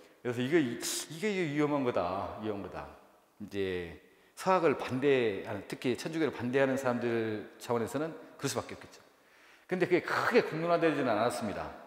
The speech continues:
실제로 공론화된 것은 이 진산 사건이죠. 진산 사건. 아까도 말씀드렸지만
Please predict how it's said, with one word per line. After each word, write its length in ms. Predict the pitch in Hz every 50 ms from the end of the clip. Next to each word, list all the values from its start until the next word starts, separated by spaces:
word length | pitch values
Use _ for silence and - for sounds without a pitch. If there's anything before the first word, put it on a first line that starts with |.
| - - - - -
실제로 400 | - - 190 185 - 196 165 139
공론화된 420 | - 127 135 139 135 120 117 117 107
것은 200 | 101 139 160 151
이 120 | 147 127
진산 320 | - - 127 127 120 127 120
사건이죠. 580 | 107 104 - - 113 95 85 80 82 78 92 117 - _ - _ _ _ _ _ _ _ _ _ _ _ - - -
진산 200 | - - 98 90
사건. 180 | 82 - - -
아까도 360 | - 117 - 139 123 127 113
말씀드렸지만 600 | 113 113 - 117 110 101 - 117 127 139 135 -